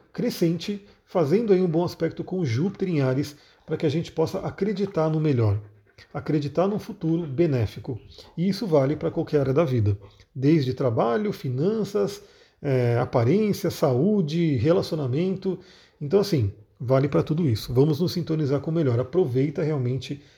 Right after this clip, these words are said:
essa manhã dessa quarta-feira. Depois, às quinze horas, a gente vai ter a Lua em Aquário fazendo um trígono com Mercúrio em Libra. Mercúrio que tá com uma energia muito forte, né? Ele já tá ali entrando no período de retrogradação.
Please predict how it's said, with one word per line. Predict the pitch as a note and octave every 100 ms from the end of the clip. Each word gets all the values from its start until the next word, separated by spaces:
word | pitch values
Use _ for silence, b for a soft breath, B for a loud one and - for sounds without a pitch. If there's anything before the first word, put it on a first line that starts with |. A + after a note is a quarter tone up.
| b
essa | - -
manhã | C#3 C#3+ A#2+ A#2+ D3 B B B C#3
dessa | B2+ D#3
quarta-feira. | C#3+ B2+ D#3 - A2 G2 G2 - B B B B B -
Depois, | B3+ C4+ D4 A3
às | -
quinze | - D4 E3+ C#3
horas, | D3+ B2+ G2+ -
a | C#3
gente | D#3 D#3+
vai | F3
ter | F3+
a | E3+
Lua | C3+ C3 G3+ D3 - -
em | B3+
Aquário | - D#3+ D3
fazendo | F#3 F3 D3 D#3+
um | F3+
trígono | D3 C#3+ D#3 E3
com | - G3
Mercúrio | G3 G3+ E3 E3+
em | G#3+
Libra. | D3 F#3+ B2 G#2+ G2+ B B B
Mercúrio | D#3+ G3 G3 C4 D4
que | C4
tá | - G3 G#3
com | -
uma | F3 D#3+ D3
energia | D3 D3 C3 C3+
muito | D#3 -
forte, | - D3 A3 G3
né? | C3+ D#3 - -
Ele | C#3+ C3+
já | C3 C#3
tá | F#3
ali | G#3 C#3+ F#3 A#2 - _ _ _ _ _ _ -
entrando | C3+ A2+ C#3 F3+ D3 A2 B B B -
no | B2
período | C#3+ C3+
de | B2
retrogradação. | B2 C3 D3+ C#3+ G3+ - F3+ G#3